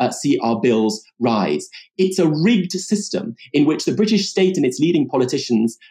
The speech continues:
um, uh, fight for capitalist profits and not for us to be able to heat our homes sustainably.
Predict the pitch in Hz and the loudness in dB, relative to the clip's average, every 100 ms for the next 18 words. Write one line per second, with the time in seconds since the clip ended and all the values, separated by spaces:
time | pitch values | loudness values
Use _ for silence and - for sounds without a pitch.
0 | - 120 117 113 113 - 113 104 - 127 | -4 2 4 4 2 -2 -2 -2 -4 -2
1 | 123 113 - 127 110 107 - - - - | -2 -2 -2 2 2 2 -2 -8 -8 -6
2 | 135 - 180 175 180 - - - - 127 | -6 -4 -4 -2 -2 -4 -10 -20 -2 2
3 | 135 131 - 127 123 135 - - 113 117 | 4 2 -4 -4 -2 -4 -2 0 0 0
4 | 113 - 120 110 107 113 107 104 - - | -2 -2 0 0 0 2 2 0 -6 -4
5 | 101 95 95 95 | -2 0 0 0